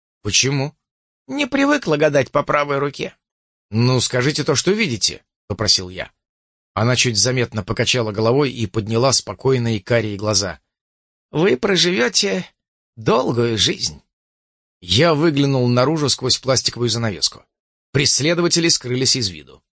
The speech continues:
«Сколько с меня?» спросил я. Она сказала, я уплатил и направился к выходу. «Береги себя, мой золотой», сказала она. «Будь осторожен». Я оглянулся.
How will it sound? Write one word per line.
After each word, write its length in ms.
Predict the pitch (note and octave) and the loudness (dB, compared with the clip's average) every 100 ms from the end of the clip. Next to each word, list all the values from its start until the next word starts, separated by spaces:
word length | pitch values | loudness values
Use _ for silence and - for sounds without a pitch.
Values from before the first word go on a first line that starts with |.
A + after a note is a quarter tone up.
| _ _ _ _ _ _ _ _ | _ _ _ _ _ _ _ _
«Сколько 420 | - - D3+ B2 | -2 0 -2 0
с 100 | A2+ | -2
меня?» 320 | A2 G#2 F2+ - _ - | -2 -4 -6 -8 _ -10
спросил 400 | - G2+ - G2 | -6 -4 -4 -4
я. 220 | F2+ E2+ _ _ _ - | -6 -10 _ _ _ -4
Она 200 | A#2 C3+ | 0 0
сказала, 540 | - A#2+ C#3 D#3 D#3+ - _ | 0 0 0 0 -4 -10 _
я 240 | G#2 B2+ | 0 2
уплатил 460 | C3 A#2+ A#2+ D3+ D#3 | 2 0 0 0 -2
и 160 | C#3+ B2+ | -2 -2
направился 640 | A#2 G#2+ A#2+ A#2 G2 B2 | -2 0 0 2 0 -2
к 80 | A2 | -4
выходу. 380 | G2 E2+ D2 - _ _ _ _ _ | -12 -14 -20 -20 _ _ _ _ _
«Береги 540 | E3 A#3 A#3+ G3+ C4+ | 0 2 2 0 0
себя, 420 | E4 C#4 C4+ E4+ C#4+ | 0 -2 -2 -2 -2
мой 200 | B2+ G#2+ | -2 0
золотой», 720 | B2 A#2+ A2 B2 - - - _ - | 0 0 0 -4 -4 -8 -10 _ -8
сказала 460 | - G#2 G#2 G2+ | -4 -2 0 0
она. 240 | G2 F#2+ F2+ _ _ _ | -2 -6 -12 _ _ _
«Будь 520 | A2 C3 D4+ - - - | -4 0 2 2 0 0
осторожен». 1040 | G#3 G#3+ - E3+ E3 A3 A3+ A#2+ G2 C2 _ _ _ _ _ _ _ _ | 0 2 0 0 2 0 0 -4 -6 -10 _ _ _ _ _ _ _ _
Я 280 | - G#2+ C3 | -2 2 2
оглянулся. 600 | B2 C3 G2+ E2+ - | 2 0 0 0 -2